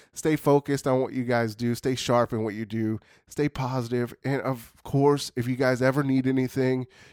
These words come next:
you just need to pick me up, you guys wanna message me on social media, I'd love to hear from you guys. Anthony at breathemotivation dot com is my email. You can check out the website, breathemotivation dot com, which has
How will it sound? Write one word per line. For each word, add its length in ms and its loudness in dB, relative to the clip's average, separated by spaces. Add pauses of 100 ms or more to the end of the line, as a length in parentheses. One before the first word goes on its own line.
you 120 4
just 160 0
need 80 4
to 80 2
pick 260 -4
me 160 4
up, 260 4
you 80 -10
guys 200 0
wanna 160 0
message 420 -2
me 320 0 (340)
on 200 0
social 340 0
media, 480 0 (100)
I'd 80 -10
love 180 -4
to 60 -2
hear 140 0
from 160 -6
you 60 -4
guys. 400 2
Anthony 380 -4
at 80 -6
breathemotivation 800 -2
dot 240 -6
com 440 -2 (300)
is 160 -4
my 200 -4
email. 560 0 (360)
You 80 -4
can 60 -4
check 180 -4
out 100 -4
the 60 -2
website, 360 -2
breathemotivation 640 -6
dot 140 -8
com, 280 -4
which 160 -6
has 380 -8